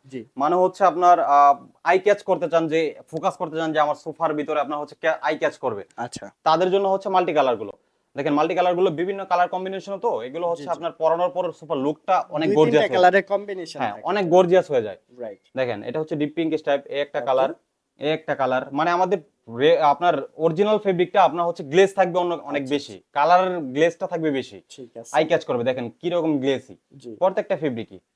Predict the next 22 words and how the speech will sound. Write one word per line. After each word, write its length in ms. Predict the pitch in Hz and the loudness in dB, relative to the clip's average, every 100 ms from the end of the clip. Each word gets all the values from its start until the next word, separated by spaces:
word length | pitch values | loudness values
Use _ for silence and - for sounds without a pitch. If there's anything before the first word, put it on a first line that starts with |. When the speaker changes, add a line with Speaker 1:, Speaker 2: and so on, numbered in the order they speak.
| - | -10
Speaker 1:
অনেকটাই 460 | 143 151 156 151 | -6 -6 -8 -10
সুন্দর, 400 | 143 156 147 143 202 | -10 -10 -10 -6 -6
Speaker 2:
হ্যাঁ। 160 | 151 | -6
Speaker 1:
দেখেন 140 | 110 135 | -6 -8
অনেক 220 | 135 156 160 | -10 -10 -12
বেশি 220 | 156 160 | -14 -14
গ্লেজি 440 | 143 147 147 151 | -12 -10 -8 -10
হবে 240 | 143 127 117 | -16 -14 -12
Speaker 2:
হ্যাঁ। 120 | 104 | -12
Speaker 1:
কিন্তু। 220 | 120 120 214 - | -14 -12 -12 -8
Speaker 2:
আপনার 260 | 135 175 180 | -6 0 4
Speaker 1:
And 80 | |
Speaker 2:
হচ্ছে 200 | 185 180 | 4 6
Speaker 1:
ঝালরটাও 380 | 220 214 214 233 | 6 6 2 -4
কিন্তু 240 | 240 214 202 | -4 -4 -2
অনেক 200 | 160 156 | -4 -6
সুন্দর। 280 | - 131 127 143 | -14 -18 -6 -4
Speaker 2:
অনেক 120 | 151 | -4
সুন্দর। 220 | 135 110 104 | -6 -8 -6
আর 240 | 127 151 | 0 0
হচ্ছে 280 | 165 180 202 | 0 -4 -2
আপনার 300 | 170 196 190 | 0 2 2